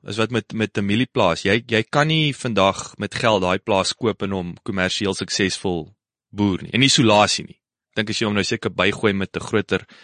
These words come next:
'n groter plaas of wat ook al, maar, ehm, hoorie maar nou, nou, nou daai vrugte, ek wil net vinnig v-,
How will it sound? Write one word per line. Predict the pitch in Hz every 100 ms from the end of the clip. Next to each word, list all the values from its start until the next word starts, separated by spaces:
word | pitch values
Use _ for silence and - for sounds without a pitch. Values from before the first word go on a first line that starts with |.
| - - - _ -
'n |
groter | 95 113 101 98
plaas | - 101 92
of | 92
wat | 87 92
ook | 107 82
al, | 82
maar, | 82 85 87 90
ehm, | 90 90 87 78 - _ _ - - -
hoorie | - 226
maar | 240
nou, | 208 196
nou, | 165 175
nou | 156 156
daai | 120 147
vrugte, | 202 - 214 - 113
ek | 113
wil | 180
net | -
vinnig | 202 190
v-, | -